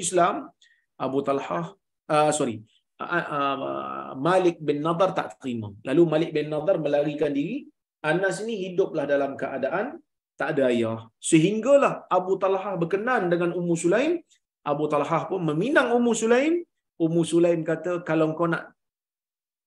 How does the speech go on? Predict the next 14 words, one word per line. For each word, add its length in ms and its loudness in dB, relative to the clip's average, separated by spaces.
kahwin 360 6
dengan 240 6
aku, 180 -2
kau 160 2
kena 240 2
terima 240 -2
Islam." 240 -6
Abu 160 -8
Talhah 300 -4
pun 140 2
terima 320 2
Islam, 220 6
akhirnya 320 0
menikah. 300 -6